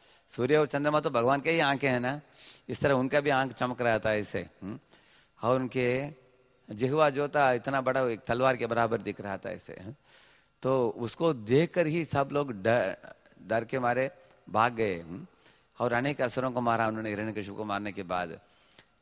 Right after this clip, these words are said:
लेकिन प्रहलाद जो है, छोटा लड़का, उनको डर नहीं था।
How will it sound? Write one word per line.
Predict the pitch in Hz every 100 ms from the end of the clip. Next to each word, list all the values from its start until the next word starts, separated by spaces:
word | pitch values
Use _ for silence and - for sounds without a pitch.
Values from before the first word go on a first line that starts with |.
| _
लेकिन | 170 160 185 170 160
प्रहलाद | 143 156 170 170
जो | 143 147
है, | 139 135 - - _ _ _ _ -
छोटा | 135 127
लड़का, | 127 117 120 117 98 - _ _ _ _ _ _ _ _ _
उनको | 151 156 165
डर | 143 139
नहीं | 143 127
था। | 120 113 98 -